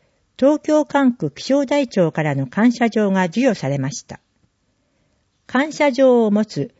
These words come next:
市長と水戸地方気象台庁の写真です。夫沼を鮮やかに彩る。夫水生植物園で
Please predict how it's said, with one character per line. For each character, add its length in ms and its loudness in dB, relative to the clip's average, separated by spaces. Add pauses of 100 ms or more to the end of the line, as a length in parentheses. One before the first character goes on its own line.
(220)
市 160 -18
長 280 0
と 300 -2 (160)
水 140 -4
戸 180 -2
地 160 -6
方 260 2
気 160 -12
象 200 0
台 240 0
庁 240 0
の 100 0
写 160 -4
真 300 -2
で 100 -4
す。 220 -16 (1800)
夫 400 0
沼 320 2
を 180 0
鮮 240 0
や 100 -2
か 140 -2
に 180 -4
彩 380 -2
る。 60 -18 (1300)
夫 320 -2
水 240 -2
生 240 -2
植 280 -2
物 260 -4
園 220 2
で 180 -2